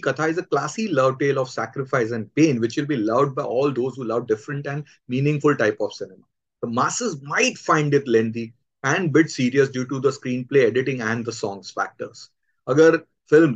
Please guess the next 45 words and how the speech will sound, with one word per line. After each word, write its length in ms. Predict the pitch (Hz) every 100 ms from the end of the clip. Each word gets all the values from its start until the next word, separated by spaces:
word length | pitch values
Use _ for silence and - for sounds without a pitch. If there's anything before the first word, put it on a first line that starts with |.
| 120
थोड़ी 260 | 151 160 156
शॉर्ट 360 | - 117 113 - 123
and 180 | 156 -
tighter 360 | 113 110 101 104
होती 240 | 110 110
तो 520 | 101 _ _ _ - 98
ये 180 | 120 147
फिल्म 260 | 127 120
एक 120 | 117 110
लैंडमार्क 480 | 98 101 104 107 -
फिल्म 200 | 101 95 -
बन 140 | 180
सकती 320 | 185 147 151
थी, 160 | 143 143 110
but 240 | 110 -
still 320 | - 151 180 170
kudos 340 | 151 143 156 147
to 100 | 147
the 40 | 120 -
filmmakers 640 | 180 196 175 151 151 151
for 140 | 143 -
coming 260 | 127 151 156
up 100 | 143
with 140 | 147 139
such 280 | - 135 - -
daring 300 | 113 110 143
subject 480 | 131 107 95 107 - _ _ -
and 200 | 120 120 143
presenting 440 | 143 208 208 160 123
it 100 | - _ -
in 100 | 120 113
such 200 | 123 113
different 320 | 104 - 101
style, 240 | - 101 107
जिसके 200 | 120 -
बनते 300 | 117 151 151
मैं 80 | 147
इस 120 | 135
फिल्म 140 | 147 147
को 120 | 156 147
three 140 | 185 196
to 120 | 190 180 _ _ -
three 120 | 220 220
point 180 | 202
five 100 | 175